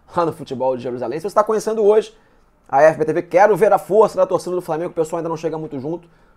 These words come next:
nos scouts aqui do canal, te convido a se inscrever,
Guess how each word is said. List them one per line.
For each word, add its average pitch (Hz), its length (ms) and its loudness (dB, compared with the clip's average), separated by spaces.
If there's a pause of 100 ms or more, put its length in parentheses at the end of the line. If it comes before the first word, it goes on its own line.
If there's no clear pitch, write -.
(120)
nos 135 240 -8
scouts 139 340 -2
aqui 139 120 -8
do 127 80 -8
canal, 139 220 -8
te - 100 -16
convido 175 380 0
a 147 80 -4 (100)
se - 140 -10
inscrever, 165 580 0